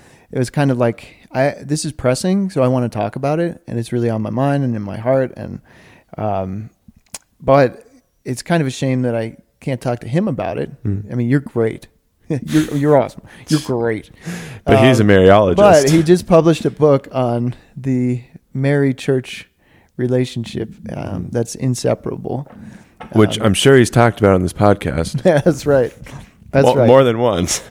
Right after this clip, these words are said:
Speaker 1: So I did tell him I'm trying to, it's less theological and more sort of spirituality of
Speaker 2: Mm-hmm.
Speaker 1: how can I relate to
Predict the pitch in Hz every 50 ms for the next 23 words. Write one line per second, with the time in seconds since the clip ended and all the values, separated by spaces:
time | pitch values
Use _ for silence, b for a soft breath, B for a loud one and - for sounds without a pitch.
0 | - - - - - 151 151 156 180 190 175 - 180 165 147 139 135 131 127 123
1 | - 156 151 147 147 131 135 131 120 113 107 b b b b b b b b 139
2 | 135 - 139 147 151 151 - - - - - - - 156 - - 151 143 123 117
3 | 113 123 127 123 123 - 127 113 113 113 117 117 117 113 117 113 - 117 113 110
4 | 107 - - - - 123 120 113 - - - - - 113 117 113 107 - - -
5 | 127 - _ - - - - 104 104 101 98 101 - - 123 120 117 - - 117
6 | 113 110 110 113 110 113 120 131 127 - - - - - - 113 117